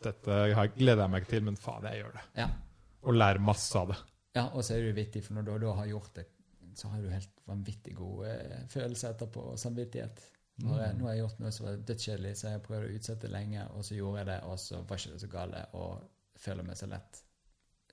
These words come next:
Speaker 2: like styrt til neste gang jeg skal sitte med deg.
Speaker 1: <laughs>
Speaker 2: Den samme gode følelsen etterpå.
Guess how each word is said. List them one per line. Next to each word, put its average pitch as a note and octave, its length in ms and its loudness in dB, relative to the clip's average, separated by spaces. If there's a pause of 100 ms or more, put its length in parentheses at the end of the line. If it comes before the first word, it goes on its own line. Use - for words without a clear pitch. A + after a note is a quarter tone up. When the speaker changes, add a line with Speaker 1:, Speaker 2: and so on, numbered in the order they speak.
Speaker 2:
like A#2+ 360 -2
styrt A2 280 -2
til G#2 100 -4
neste G2+ 240 -4
gang A2 100 -2
jeg A2 80 -2
skal A2+ 160 -4
sitte A2+ 220 -6
med B2 120 4
deg. C3 460 10
Speaker 1:
<laughs> - 60 -14
Speaker 2:
Den D#3 160 8
samme C3+ 360 4
gode B2+ 240 2
følelsen A#2 440 0
etterpå. A2 400 -4